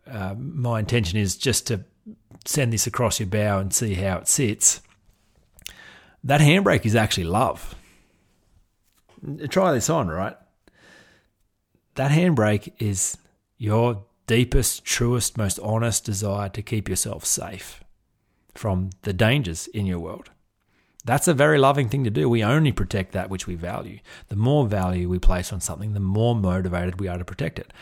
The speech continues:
So the harder that handbrake feels like it's on in your life right now, the more love you have for yourself.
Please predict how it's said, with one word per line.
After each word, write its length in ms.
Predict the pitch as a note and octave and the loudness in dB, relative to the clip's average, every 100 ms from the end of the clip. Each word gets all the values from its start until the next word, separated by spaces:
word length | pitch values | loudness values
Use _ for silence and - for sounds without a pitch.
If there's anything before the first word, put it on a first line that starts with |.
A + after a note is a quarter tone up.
| - - - | -18 -18 -14
So 140 | A#2 | -8
the 80 | F2+ | -6
harder 360 | - - - B2+ | -2 0 0 2
that 180 | G#2+ - | 0 0
handbrake 580 | A#2+ B2 A2+ G#2+ G2+ | 0 0 0 -2 -2
feels 360 | - B2 A#2 G2 | -4 -2 -2 -2
like 200 | G#2 G2 | -4 -4
it's 120 | F2+ | -2
on 140 | A#2 B2+ | 0 2
in 80 | |
your 100 | F#2+ F#2 | 2 0
life 300 | B2 A2+ - | 0 -2 -4
right 160 | D#2+ | -6
now, 240 | D#2+ E2 F2+ | -6 -8 -4
the 160 | G2+ | -2
more 440 | F#2 G#2 A#2 A2+ G2 | 0 0 2 0 0
love 460 | F2+ G#2 F2 F2 | -2 0 -2 -4
you 100 | F#2 | -4
have 220 | F2 F2+ - | -4 -6 -8
for 160 | - | -12
yourself. 480 | D#2+ - D#2 - | -10 -12 -12 -18